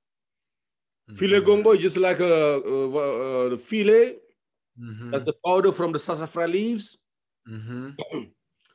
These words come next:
Speaker 1: They call it fakohoi in Mali, among the Songoi.
Speaker 2: Ah.
Speaker 1: It is made from, uh, you know, the principle is just, uh, like to have something like a, a thickener.
Speaker 2: Mm-hmm,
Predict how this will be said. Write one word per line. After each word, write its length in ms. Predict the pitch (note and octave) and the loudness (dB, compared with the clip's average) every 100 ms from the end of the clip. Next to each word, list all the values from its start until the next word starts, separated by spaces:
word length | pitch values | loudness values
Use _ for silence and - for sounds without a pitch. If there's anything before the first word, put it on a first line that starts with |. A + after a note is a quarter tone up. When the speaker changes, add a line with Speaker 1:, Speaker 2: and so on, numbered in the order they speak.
| _ B2 | _ 0
Speaker 1:
They 120 | A3 | 0
call 240 | A3 A3+ | 4 2
it 80 | A3+ | 2
fakohoi 760 | - A3 A3 G#3+ A3 A3 C3+ - _ _ _ - | -2 0 2 2 4 4 2 -4 _ _ _ -6
in 120 | C#3+ | -4
Mali, 500 | D#3 D3+ C#3 A#2+ A2+ | 0 0 0 -4 -6
among 240 | C3 D3 D#3 | -10 -8 -8
the 80 | C#3 | -4
Songoi. 440 | F3 E3+ C#3 F#2+ - _ _ _ _ _ _ _ - | -4 -2 -2 -4 -10 _ _ _ _ _ _ _ -20
Speaker 2:
Ah. 920 | B2+ C#3 C#3 C#3+ C#3+ C#3 C3 B2 A2 _ _ _ _ _ _ _ | -20 -20 -18 -18 -18 -20 -20 -20 -20 _ _ _ _ _ _ _
Speaker 1:
It 160 | C3+ E3 | -8 -6
is 100 | D3 | -2
made 260 | E3+ F#3+ | 0 0
from, 300 | F#3 E3+ D#3+ | 0 -4 -2
uh, 380 | D3+ C#3+ C3+ B2 G#2+ - - - _ _ _ _ _ _ _ - | 0 0 -2 -4 -8 -16 -16 -18 _ _ _ _ _ _ _ -10
you 140 | G#3+ | -4
know, 160 | A#3 G#3 | 0 0
the 100 | G3 | 0
principle 540 | - A#3+ - F3+ F#3 | 0 -2 -2 -4 -4
is 80 | F3+ D3+ | -4 -2
just, 300 | G#3+ G#3 E3+ | -2 -2 -4
uh, 260 | D#3 C#3 | 0 0
like 320 | B2 C3 D#3 D3+ | -2 -4 -4 -4
to 80 | |
have 320 | D#3+ E3 C#3+ C#3 | -4 -4 -4 -10
something 360 | D#3+ D#3+ D#3+ | -10 -8 -6
like 200 | D3 C3 | -6 -6
a, 60 | B2+ | -8
a 220 | - A#2 | -8 -12
thickener. 580 | - - - A2+ E2+ D2+ _ _ _ _ _ _ _ _ _ | -10 -12 -10 -8 -10 -12 _ _ _ _ _ _ _ _ _
Speaker 2:
Mm-hmm, 440 | A#2 A2 G#2 C3 | -14 -12 -10 -10